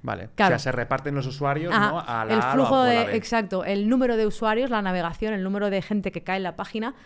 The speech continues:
Speaker 2: se divide en dos, fifty fifty. Y el cincuenta por ciento de los usuarios van a caer en, en la vista en la que solo van a tener un método de pago y el otro cincuenta va a caer en el que tienen todos los métodos de pago habilitados.
Speaker 1: Ujú.
Speaker 2: Entonces, luego ve los resultados de, eh, hay gente que ha comprado más,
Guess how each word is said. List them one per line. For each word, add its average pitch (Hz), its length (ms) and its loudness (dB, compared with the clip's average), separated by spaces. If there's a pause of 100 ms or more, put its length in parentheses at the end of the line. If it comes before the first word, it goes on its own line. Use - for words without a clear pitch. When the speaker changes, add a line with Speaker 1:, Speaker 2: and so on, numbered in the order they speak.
Speaker 2:
se 214 180 -4
divide 190 300 -4
en 170 140 -6
dos, 143 200 -12 (180)
fifty 214 320 -6
fifty. 156 380 -8 (360)
Y 190 100 -6
el 185 80 0
cincuenta 208 340 0
por 196 140 -4
ciento 196 340 -2
de 175 60 2
los 165 100 -4
usuarios 175 340 0
van 185 140 0
a 180 100 -2
caer 185 320 0
en, 160 420 -2
en 160 100 -2
la 160 120 0
vista - 440 -2 (200)
en 202 120 -2
la 185 80 2
que 170 80 0
solo 214 160 2
van 196 120 2
a 175 40 -4
tener 175 180 0
un 175 60 -2
método 196 220 2
de 269 80 4
pago 277 320 4 (240)
y 214 60 -2
el 214 60 2
otro 196 140 -4
cincuenta 190 480 -4
va 185 80 0
a 175 60 0
caer 175 160 0
en 190 80 0
el 185 80 -4
que 175 100 -2
tienen 175 240 -2
todos 202 240 -2
los 156 140 -4
métodos 165 300 -2
de 156 80 -6
pago 165 220 -2
habilitados. 151 560 -4 (280)
Speaker 1:
Ujú. 113 100 -4
Speaker 2:
Entonces, 190 460 0
luego 208 400 2
ve 208 100 0
los 226 140 2
resultados 170 580 -4
de, 147 220 -4 (100)
eh, 175 360 0 (160)
hay 208 160 0
gente 220 260 0
que 208 60 2
ha 196 60 0
comprado 180 400 0
más, 196 300 -4